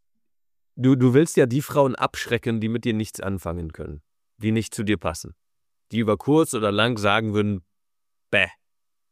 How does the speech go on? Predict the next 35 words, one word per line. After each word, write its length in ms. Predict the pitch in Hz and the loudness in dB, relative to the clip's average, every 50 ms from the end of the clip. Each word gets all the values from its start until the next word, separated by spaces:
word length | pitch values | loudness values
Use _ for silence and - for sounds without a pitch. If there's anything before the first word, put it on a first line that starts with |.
| _ _ | _ _
läuft 360 | - 107 110 120 123 - - | -2 2 4 4 4 2 0
nicht 120 | 104 92 90 | -6 -6 -4
mit 140 | 90 80 - | -4 -6 -6
uns. 320 | 82 85 101 - - _ _ _ _ _ _ _ _ _ | -8 -10 -12 -16 -20 _ _ _ _ _ _ _ _ _
Blöder 360 | - 98 107 117 113 110 107 - | -2 2 2 4 6 6 4 4
Typ, 340 | - - 117 117 113 - _ _ _ _ _ _ _ - | 0 0 0 0 0 -2 _ _ _ _ _ _ _ -10
mit 120 | 95 92 | -4 -2
dem 120 | 104 104 | -2 0
kann 160 | 98 104 95 101 | 0 0 -2 0
ich 80 | 92 | 0
nichts 200 | 98 98 - - | -2 -4 -6 -6
anfangen." 440 | - - 92 82 - - - - - _ _ _ _ _ - | -8 -8 -8 -8 -10 -12 -12 -12 -14 _ _ _ _ _ -10
Ja, 160 | 92 92 95 - _ - _ _ | -6 -6 -6 -6 _ -20 _ _
die 120 | - 117 120 | -4 0 2
willst 200 | 151 156 - - | 2 0 0 -2
du 80 | 139 - - | -6 -6 -4
am 180 | 120 107 107 | -4 -2 0
besten 460 | 107 131 185 - - - - 143 160 - _ _ _ | 2 2 2 2 0 -6 -6 -6 -6 -6 _ _ _
möglichst 760 | - 120 139 180 220 226 233 190 196 185 180 170 - - - | -2 4 4 4 6 4 2 0 0 0 0 0 -2 -4 -4
am 140 | - 127 117 | -4 -4 -2
Anfang 440 | - 139 160 160 - - 117 110 113 | 0 0 -2 -2 0 0 -2 -2 -2
schon 240 | - - 110 107 - - | -2 -2 -2 -2 -2 0
aussortieren. 720 | 110 117 135 135 - 107 92 - - - 87 90 101 110 - _ _ _ _ _ _ _ _ | 0 2 2 2 -2 -6 -8 -8 -10 -12 -12 -12 -12 -14 -18 _ _ _ _ _ _ _ _
Das 180 | - 101 - - | -8 -6 -2 0
machst 460 | 117 131 160 190 - - - - - | 2 2 2 2 0 -2 -10 -8 -6
du, 200 | 117 123 151 185 _ _ _ _ _ | -4 -4 -4 -6 _ _ _ _ _
indem 360 | - 110 113 110 117 135 139 131 | -4 -2 0 2 2 2 2 2
du 100 | 127 117 | -2 -2
Frauen 520 | - - - 98 110 113 113 110 107 104 _ _ | -4 -4 -2 0 2 2 2 2 0 -4 _ _
genau 360 | - 117 113 110 117 131 147 | 0 2 4 4 4 4 4
zeigst, 640 | 139 - - 127 104 101 107 123 - - - _ - _ _ _ _ _ _ _ _ _ _ _ - | 2 0 0 2 2 2 0 -2 -6 -12 -16 _ -18 _ _ _ _ _ _ _ _ _ _ _ -10
wer 420 | 92 90 104 104 107 110 107 110 | 0 2 4 4 6 4 2 0
du 480 | 110 104 104 110 113 110 104 98 95 98 | -2 0 2 2 2 2 2 0 -2 0
wirklich 440 | 101 107 107 - - 107 98 98 | 2 2 2 2 0 -2 -2 0
bist, 440 | 95 120 104 - - - - - _ | 2 2 2 2 0 -8 -10 -18 _